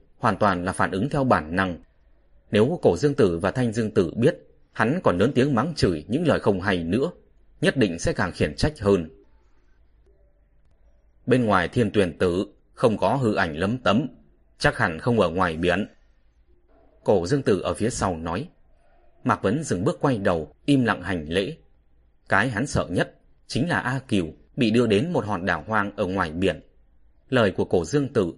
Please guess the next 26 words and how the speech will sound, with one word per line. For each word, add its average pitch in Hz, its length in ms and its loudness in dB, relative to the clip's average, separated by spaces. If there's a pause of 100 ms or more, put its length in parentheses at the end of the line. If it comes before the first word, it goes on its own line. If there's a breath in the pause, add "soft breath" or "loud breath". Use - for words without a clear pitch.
(220)
khiến 117 300 0
trong 147 160 -2
lòng 90 180 -4
hắn 95 300 -6
an 120 160 -2
tâm 101 220 -2
được 92 160 -4
một 90 240 -2
chút. - 260 -4 (2000)
Ánh 107 200 -2
sáng 104 360 0
thiên 107 180 2
khu 98 220 0
phiếm 113 340 0
đỏ, 90 300 0 (340)
lộ 113 180 2
ra 98 260 2
lệ 90 180 -2
khí 101 200 -2
sát 131 260 0
phạt, 90 260 -2 (540)
có 110 140 2
dấu 120 180 4
hiệu 113 200 2
nghiêng 95 320 0
tâm, 95 260 2